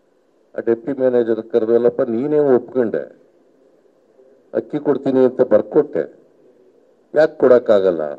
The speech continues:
"ಇಲ್ಲ, ಇಲ್ಲ, ಮೇಲ್ಗಡೆಯಿಂದ ನಮ್ಗೆ ಆದೇಶ ಇದೆ,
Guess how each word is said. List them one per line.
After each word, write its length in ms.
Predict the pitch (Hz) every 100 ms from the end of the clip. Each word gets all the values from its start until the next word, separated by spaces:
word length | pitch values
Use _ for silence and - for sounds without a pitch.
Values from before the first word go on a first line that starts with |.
| - _ _ _ _ _ _ _ _ _ _ -
"ಇಲ್ಲ, 180 | 101 104
ಇಲ್ಲ, 280 | 98 98
ಮೇಲ್ಗಡೆಯಿಂದ 680 | 107 87 104 101 92 90 85
ನಮ್ಗೆ 560 | 85 82 78 76 76 71
ಆದೇಶ 340 | 76 82 90
ಇದೆ, 440 | 85 82 73 71